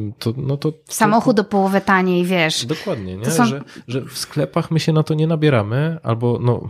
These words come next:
Speaker 1: może czasami się nabieramy, ale zdecydowanie jeżeli ktoś nam mówi, że coś jest dzisiaj do końca dnia wyjątkowo tanio, tylko dla pani. No akurat ostatnia sztuka tej lodówki, także bierze
Speaker 2: Mhm.
Speaker 1: pani czy nie, no to my, zapala się ta lampka, e, ostrzegawcza, czy na pewno chodzi tutaj o, o mnie, czy to nie jest próba jakiegoś wykorzystania. A w kontekście relacji,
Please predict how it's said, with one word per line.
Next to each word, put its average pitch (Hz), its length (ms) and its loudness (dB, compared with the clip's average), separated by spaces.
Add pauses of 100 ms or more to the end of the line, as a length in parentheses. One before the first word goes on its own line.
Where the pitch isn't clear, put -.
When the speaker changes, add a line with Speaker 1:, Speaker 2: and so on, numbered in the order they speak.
Speaker 1:
może 113 240 0
czasami 113 360 2
się 117 100 0
nabieramy, 107 520 -2
ale 110 180 0
zdecydowanie 110 600 -2
jeżeli 107 300 0
ktoś - 240 -4
nam 107 100 -2
mówi, 104 320 0
że 95 280 -2
coś - 360 -10
jest - 220 -12 (100)
dzisiaj 135 260 4
do 117 100 4
końca 120 300 4
dnia 120 220 0
wyjątkowo 113 560 -4
tanio, 110 360 -6 (200)
tylko - 200 0
dla 117 140 0
pani. 104 200 -4
No 135 120 2
akurat 147 300 2
ostatnia 147 340 -2
sztuka - 240 -4
tej 95 140 -6
lodówki, 92 400 -6
także 120 460 2 (720)
bierze 196 280 4
Speaker 2:
Mhm. 226 60 4
Speaker 1:
pani 123 240 -2
czy 123 140 -4
nie, 110 220 -2
no 156 100 -2
to 151 120 0
my, 151 340 2
zapala 160 360 -2
się - 120 -4
ta 127 120 0
lampka, 113 360 0
e, 107 480 -2
ostrzegawcza, 107 640 -2
czy 127 200 -6
na 117 120 0
pewno 131 320 2
chodzi 120 260 2
tutaj 117 340 0
o, 110 720 0
o 110 120 -4
mnie, 117 300 0
czy 135 120 -6
to 123 120 -2
nie 123 120 2
jest 120 200 0
próba 113 200 0
jakiegoś 110 340 2
wykorzystania. 104 720 -2
A 101 40 -2
w - 80 -8
kontekście 120 460 -4
relacji, 120 560 -2